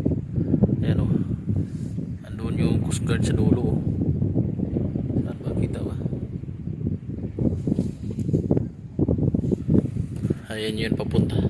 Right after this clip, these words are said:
Papunta na rito yung Coast Guard. Ayan, mga kasadik.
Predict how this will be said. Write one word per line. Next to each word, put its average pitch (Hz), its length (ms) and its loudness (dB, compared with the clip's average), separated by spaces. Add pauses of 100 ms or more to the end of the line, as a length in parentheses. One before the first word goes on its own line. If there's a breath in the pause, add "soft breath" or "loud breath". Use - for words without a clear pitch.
(880)
Papunta 110 400 -4
na 110 80 -6
rito 110 320 -4
yung 110 80 -6
Coast - 240 -10
Guard. 113 160 -4 (4000)
Ayan, 113 160 -12
mga 120 240 -6
kasadik. 131 320 -2